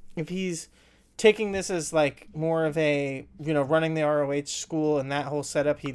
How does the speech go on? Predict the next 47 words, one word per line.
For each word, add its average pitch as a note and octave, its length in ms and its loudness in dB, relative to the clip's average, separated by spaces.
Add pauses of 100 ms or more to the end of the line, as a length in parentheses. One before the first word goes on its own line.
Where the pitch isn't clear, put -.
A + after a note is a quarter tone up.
(100)
he C#3+ 160 -6
enjoyed C#3 420 -4
and B2 100 -10
he C#3 100 -8
kinda C#3 220 -8
wants C3 220 -8
to B2 80 -12
stick - 320 -10
with B2 140 -12
that C#3 240 -4
more C3+ 180 -6
than B2+ 120 -8
he B2+ 100 -12
wants B2 260 -10
to C3+ 60 -16
try C3+ 180 -6
to B2+ 80 -6
be C3 380 -8 (500)
a B2+ 60 -10
T E3 220 -2
V D3+ 180 -2
wrestling C#3 400 -4
star, F#3+ 420 -2 (540)
I F3 80 6
wouldn't A#3+ 240 2
be A#3+ 100 -2
shocked. - 600 -2 (600)
Um, D#3+ 380 6 (1300)
that F3+ 260 6
said, G#3 280 4
I F#3 100 2
mean, F#3 240 -4 (1040)
he G3+ 200 -6
might G#3+ 260 0
i-, G3+ 120 -6
still - 360 0
end F#3 160 -2
up F3+ 220 6
in E3+ 200 0
A E3 140 0
E D#3+ 140 0
W D#3+ 340 0
just D3 260 -4
in C#3+ 160 -4
a D3 140 -4
smaller C3 400 -4
role. B2 360 -8